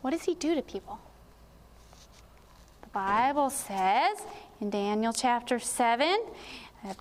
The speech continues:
this little horn, he hurts other people. When they choose to follow the Bible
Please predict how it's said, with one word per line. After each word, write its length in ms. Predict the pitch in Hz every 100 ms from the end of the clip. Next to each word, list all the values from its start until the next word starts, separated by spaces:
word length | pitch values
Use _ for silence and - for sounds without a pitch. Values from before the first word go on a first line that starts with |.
| -
this 680 | 233 254 277 294 302 302 269
little 380 | 247 240 240
horn, 480 | 226 247 247 269 381 427 - - - - - - - - - - - - - - - - -
he 140 | 214
hurts 340 | 214 277 - 226
other 160 | 220
people. 420 | 202 226 - - - - - - - - - - - - -
When 100 | 208
they 100 | 202
choose 280 | 214 277 269
to 80 | 262
follow 280 | 294 294 285
the 60 |
Bible 380 | 262 262 311